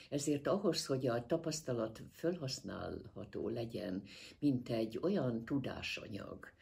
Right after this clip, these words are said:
amiben benne van az, hogy sűrítem a tapasztalataimat, és így kvinteszenciájaként megjelenik a levonható következtetés.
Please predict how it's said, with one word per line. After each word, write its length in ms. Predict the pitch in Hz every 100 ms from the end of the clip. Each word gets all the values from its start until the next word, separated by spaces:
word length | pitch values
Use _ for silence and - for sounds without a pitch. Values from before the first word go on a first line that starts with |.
| - - -
amiben 460 | - 160 147 139 143
benne 320 | 180 185 135
van 200 | 127 117
az, 200 | 135 135
hogy 160 | 120 117
sűrítem 680 | - 185 180 113 110 113 107
a 100 | 107
tapasztalataimat, 1080 | 110 - 104 - 98 95 - 98 107 107
és 200 | 104 104
így 260 | 123 123 -
kvinteszenciájaként 1600 | - 190 160 123 - 101 101 - 95 - 98 - - - - - - -
megjelenik 680 | 185 180 117 107 107 113 -
a 140 | 107 104 -
levonható 720 | 165 185 135 98 - - 92
következtetés. 1040 | 90 - - - - - - - - - -